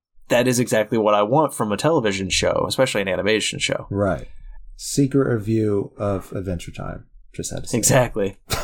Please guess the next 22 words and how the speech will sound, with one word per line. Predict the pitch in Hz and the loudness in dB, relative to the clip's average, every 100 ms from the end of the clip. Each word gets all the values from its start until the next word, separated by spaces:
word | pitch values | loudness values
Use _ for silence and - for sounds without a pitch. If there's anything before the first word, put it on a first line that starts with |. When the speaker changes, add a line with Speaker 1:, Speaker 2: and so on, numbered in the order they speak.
| - 196 - | 0 0 4
Speaker 1:
Yeah. | 127 120 127 127 | 4 6 6 6
<laughs> | 143 170 175 - 147 | 6 4 4 2 4
And, | 139 131 123 | 4 4 2
and | 131 139 | 2 4
Over | 165 175 | 6 4
the | 175 | 6
Garden | 185 175 | 4 4
Wall | 170 160 | 4 6
is | 139 | 4
a | 110 | 2
perfect | 143 143 139 123 - - | 0 2 2 0 -6 -4
blend | 117 127 139 | 0 2 2
of | 120 | 4
that | 110 - | 2 2
too. | 151 123 85 | 2 2 2
It's, | 95 - | 0 0
it's | 107 101 | -2 -2
very | 123 107 123 131 135 - - | 2 2 4 4 2 -6 0
funny, | 117 117 131 139 _ _ - | 0 2 -2 -4 _ _ -10
very | 104 110 139 | 0 4 4
dark | 131 - 110 120 - | 4 2 4 2 0
fantasy. | 113 107 107 - 104 107 131 | 2 4 4 2 2 0 -2